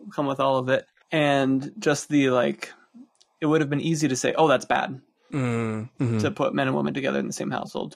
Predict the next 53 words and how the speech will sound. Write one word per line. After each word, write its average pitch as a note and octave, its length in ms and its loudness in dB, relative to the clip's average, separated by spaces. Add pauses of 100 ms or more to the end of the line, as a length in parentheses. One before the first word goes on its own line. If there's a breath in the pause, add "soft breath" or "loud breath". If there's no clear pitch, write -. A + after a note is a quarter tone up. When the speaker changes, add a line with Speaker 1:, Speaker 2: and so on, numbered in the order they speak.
Speaker 1:
And D3+ 120 -8
it's D3+ 120 -8
like, E3+ 160 -4
well, A#3 320 -2 (600)
when F#3+ 220 2
you're A3 120 4
mature G#3 440 2
enough F#3+ 300 0
and D3+ 100 0
you C#3 60 0
have D3+ 160 0
some D#3 180 -4
care C#3+ 320 0
and D3+ 140 0
wisdom C#3+ 460 0
and C3+ 120 0
you C3 340 -2
know C3 300 -2
what D#3 180 0
you're C#3+ 160 -2
building C#3 500 -2
or C#3+ 120 -2
planting, C#3 600 -4 (600 loud breath)
you D3 120 -4
can F3 200 -2
think G#3 240 -2
about B2+ 260 -2
some D3 200 -4
of C3+ 100 -2
the C3+ 80 0
actual C3+ 300 -6
really C3+ 520 -2
goods C3+ 360 -2
that - 120 -8
happen - 380 -8
when B1 120 -8
you A#1+ 80 -8
have - 140 -12
brothers - 380 -10
and - 80 -18
sisters - 440 -14
living A#1+ 220 -12
together. - 520 -12 (140)
But, - 80 -4
you - 60 0
know, D3 140 2
if D3 100 -4
you D3 180 -2 (300)
do D#3+ 160 2
it E3 160 0 (260)
wrong, D3+ 400 2
you D3+ 200 -2 (260)
could D3 320 -2